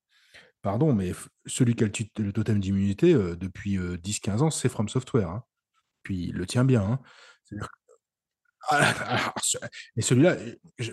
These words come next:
pour m'être pris un, euh, euh, un shitstorm sur Twitter, euh, su-, notamment sur ça, par des gens qui sont, paraît-il, très bien, hein, tu vois, euh, qui sont, qui sont bien et qui ont, paraît-il, des bonnes valeurs, mais qui n'hésitent pas à utiliser des méthodes toxiques. Euh, euh,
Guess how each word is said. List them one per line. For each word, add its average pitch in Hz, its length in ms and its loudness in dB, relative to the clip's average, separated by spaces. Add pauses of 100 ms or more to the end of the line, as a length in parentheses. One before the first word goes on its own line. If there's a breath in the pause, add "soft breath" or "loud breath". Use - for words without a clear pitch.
(140)
pour 135 140 2
m'être 131 260 6
pris - 320 4 (120)
un, 156 100 4
euh, 147 40 0 (100)
euh, 107 680 0
un 131 100 0
shitstorm 135 600 2
sur 95 220 -8
Twitter, 120 360 0
euh, 92 240 -4 (160)
su-, - 220 -12 (100)
notamment 139 400 4
sur - 220 -6
ça, 196 260 0 (460 loud breath)
par 110 160 4
des 113 80 4
gens 127 160 6
qui - 100 -10
sont, 113 140 0
paraît-il, 98 340 0
très - 160 -2
bien, 185 180 2
hein, 131 120 2
tu - 100 -16
vois, 165 200 -4
euh, 98 120 -8
qui - 120 -20
sont, - 260 -12 (100)
qui - 100 -20
sont - 180 -10
bien 117 240 -2
et 104 40 -2
qui - 120 -10
ont, 90 60 -6
paraît-il, 92 340 -4
des 92 80 -2
bonnes 101 180 0
valeurs, 120 360 2 (360 loud breath)
mais 107 60 0
qui - 120 0
n'hésitent 104 280 2
pas 117 320 4
à 98 40 0
utiliser 107 380 -2
des 107 80 -2
méthodes 98 260 -4
toxiques. - 460 -2 (720 loud breath)
Euh, 120 120 4 (180)
euh, 113 40 2